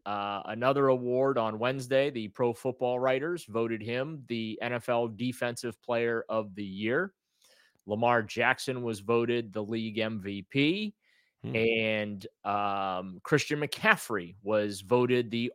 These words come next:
Speaker 1: Offensive Player of the Year. Unfortunately, our awards aren't recognized by the N F L. It's the Associated Press Awards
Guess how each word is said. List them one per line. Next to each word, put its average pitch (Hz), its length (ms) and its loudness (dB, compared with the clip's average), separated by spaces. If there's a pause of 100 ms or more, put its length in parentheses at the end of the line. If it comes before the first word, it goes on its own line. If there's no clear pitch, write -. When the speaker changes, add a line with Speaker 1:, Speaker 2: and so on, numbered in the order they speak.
Speaker 1:
Offensive 117 760 4 (600)
Player 92 520 0 (380)
of 90 380 2
the 95 80 -8
Year. 65 440 -12 (220)
Unfortunately, 139 880 4
our 120 200 6
awards 147 640 10
aren't 120 220 4
recognized 120 560 2
by 104 140 2
the 104 180 -2
N 95 80 -4
F 90 140 -10
L. 101 340 -4
It's - 180 -14
the 101 140 -8
Associated 98 800 -6
Press - 440 4
Awards 90 640 -4